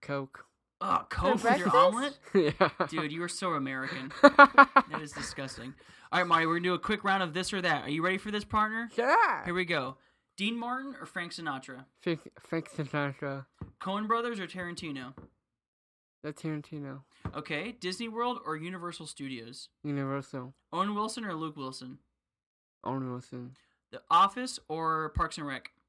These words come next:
Speaker 1: Parks and Rec.
Speaker 2: Friends or How I Met Your Mother?
Speaker 1: Friends.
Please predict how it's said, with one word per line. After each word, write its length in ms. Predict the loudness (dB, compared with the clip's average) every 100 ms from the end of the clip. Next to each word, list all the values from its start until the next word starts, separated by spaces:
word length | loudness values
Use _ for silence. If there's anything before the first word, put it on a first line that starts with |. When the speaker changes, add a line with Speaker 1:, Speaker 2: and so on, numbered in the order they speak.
| _ _ _ _ _ _ _ _ _ _
Speaker 1:
Parks 240 | -6 -6
and 100 | -6
Rec. 300 | -8 -8 -14 -20 _ _ _
Speaker 2:
Friends 280 | -4 -4 -4
or 100 | -4
How 80 |
I 100 | -4
Met 140 | -4 -8
Your 100 | -8
Mother? 320 | -8 -10 -16 -12
Speaker 1:
Friends. 340 | -8 -8 -10